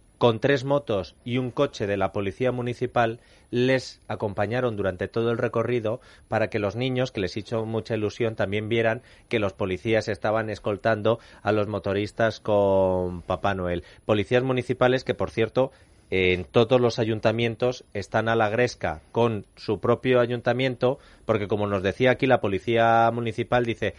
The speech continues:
"Es que nos estamos enfrentando a los que antes teníamos en las manifestaciones ocupas".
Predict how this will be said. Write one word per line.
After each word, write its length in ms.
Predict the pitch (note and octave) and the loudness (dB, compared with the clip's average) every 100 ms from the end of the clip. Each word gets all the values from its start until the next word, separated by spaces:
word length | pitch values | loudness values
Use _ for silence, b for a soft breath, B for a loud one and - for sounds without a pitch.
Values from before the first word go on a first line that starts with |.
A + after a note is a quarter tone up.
| B B | B B
"Es 80 | A2+ | -8
que 100 | C3+ | -4
nos 140 | B2+ | -2
estamos 340 | A#2+ B2 B2+ B2 | -2 -2 -2 -4
enfrentando 680 | A#2 B2+ A#2+ B2 B2+ B2+ B2+ B | -6 -6 -2 -2 2 0 -2 B
a 100 | - | -2
los 140 | G#2 - | -2 0
que 80 | |
antes 240 | A#2 A#2 A#2+ | -2 -2 -4
teníamos 480 | A2+ A#2+ A#2 A2 G#2+ | -2 0 0 -2 -4
en 60 | |
las 100 | G#2 | -4
manifestaciones 720 | G2+ G2 G#2 - G2 A#2 A2 G2+ | -4 -6 -8 -6 -4 -2 -4 -6
ocupas". 480 | G2 C#3+ G2 E2+ | -4 -2 -2 -4